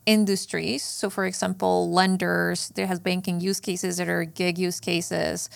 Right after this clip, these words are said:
there are mortgage use cases, to access payroll and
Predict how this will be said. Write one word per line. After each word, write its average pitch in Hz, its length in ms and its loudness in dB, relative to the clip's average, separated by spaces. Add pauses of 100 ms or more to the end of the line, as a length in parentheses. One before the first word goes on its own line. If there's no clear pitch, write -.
(200)
there 190 120 0
are 180 40 0
mortgage 175 460 0
use 185 180 -2
cases, 180 580 0 (560)
to 208 400 6
access 208 600 6 (260)
payroll 208 720 4 (180)
and 185 800 4